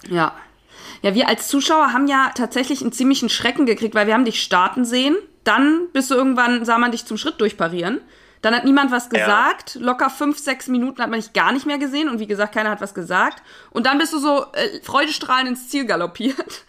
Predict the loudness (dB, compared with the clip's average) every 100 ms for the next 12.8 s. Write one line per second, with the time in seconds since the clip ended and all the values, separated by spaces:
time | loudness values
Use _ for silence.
0 | -16 -16 -6 -2 2 2 0 -6 -12 -6
1 | 2 4 4 4 2 2 -2 -14 -8 -2
2 | 0 -2 -4 -8 -6 -6 -6 -8 -6 -6
3 | -6 -10 -10 -10 -4 -2 0 -2 -4 -8
4 | -20 -20 -4 0 0 0 0 0 0 0
5 | 0 0 0 0 -2 -2 -4 -6 -6 -8
6 | -10 -6 -8 -8 -12 -10 -12 -10 -6 -4
7 | -4 -8 -6 0 2 4 4 2 2 0
8 | 0 -2 -2 -2 -2 -6 -8 -8 -8 -8
9 | -6 -4 -2 -4 -6 -4 -4 -4 -6 -6
10 | -4 -2 -4 -8 -6 -4 -4 -6 -8 -10
11 | -8 -4 -2 -2 -4 -6 -4 -4 -2 -2
12 | 0 2 0 0 0 0 -2